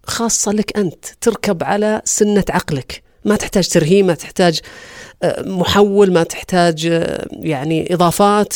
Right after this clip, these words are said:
آه، ما تحتاج، آه، خلينا نقول، آه، كشط ولا تهذيب عشان تركب. لا، لا، أنت جايبها من هويتك.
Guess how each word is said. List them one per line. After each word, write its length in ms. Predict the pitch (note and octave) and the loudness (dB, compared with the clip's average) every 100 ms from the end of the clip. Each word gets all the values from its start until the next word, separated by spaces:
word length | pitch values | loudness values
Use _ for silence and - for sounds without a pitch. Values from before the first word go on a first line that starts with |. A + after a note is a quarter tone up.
| - | -6
آه، 340 | E3+ D#2+ - - - - - | -6 -6 -6 -8 -10 -10 -2
ما 160 | F#3 F3 | 2 0
تحتاج، 480 | - - F#3+ E3 - | 0 2 2 2 -4
آه، 120 | - - - - - | -8 -10 -18 -18 -6
خلينا 220 | - F3+ | 2 4
نقول، 340 | E3+ F#3 E3+ E3+ | 6 4 4 4
آه، 240 | E3 D#3+ - - - - - F3+ | 2 0 -8 -20 -20 -12 -8 -2
كشط 420 | G#3 A3 - - | 2 2 2 -2
ولا 320 | G#3+ F#3+ F#3+ F#3 | 0 4 4 4
تهذيب 500 | F3+ E3+ G3+ A3+ - | 4 4 6 4 4
عشان 360 | F3 G3 F#3 | 4 4 2
تركب. 340 | - F#3 D#3 - | 2 0 -2 -4
لا، 200 | E3 F#3+ | 2 2
لا، 380 | E3+ - - - | 2 -2 -6 -4
أنت 200 | F3+ F3+ | -2 0
جايبها 320 | E3 F#3+ F3+ | 2 4 4
من 180 | F#3 E3 | 4 2
هويتك. 520 | D#3 C3 - - - | 2 0 -4 -14 -16